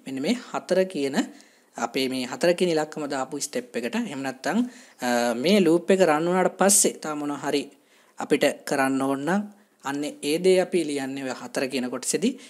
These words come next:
ඉතින් එතකොට ප්‍රෝග්‍රෑම් එක මේ හතර කියන කොටසට තමයි එන්නේ. ඊට පස්සේ ආපහු සැරයක් ඒ දේ කරලා ඉවර වෙලා ප්‍රෝග්‍රෑම් එක ආපහු සැරයක් යනවා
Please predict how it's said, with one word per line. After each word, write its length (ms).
ඉතින් 200
එතකොට 240
ප්‍රෝග්‍රෑම් 380
එක 100
මේ 220
හතර 340
කියන 240
කොටසට 320
තමයි 320
එන්නේ. 240
ඊට 160
පස්සේ 320
ආපහු 240
සැරයක් 480
ඒ 140
දේ 180
කරලා 320
ඉවර 260
වෙලා 280
ප්‍රෝග්‍රෑම් 480
එක 120
ආපහු 280
සැරයක් 400
යනවා 240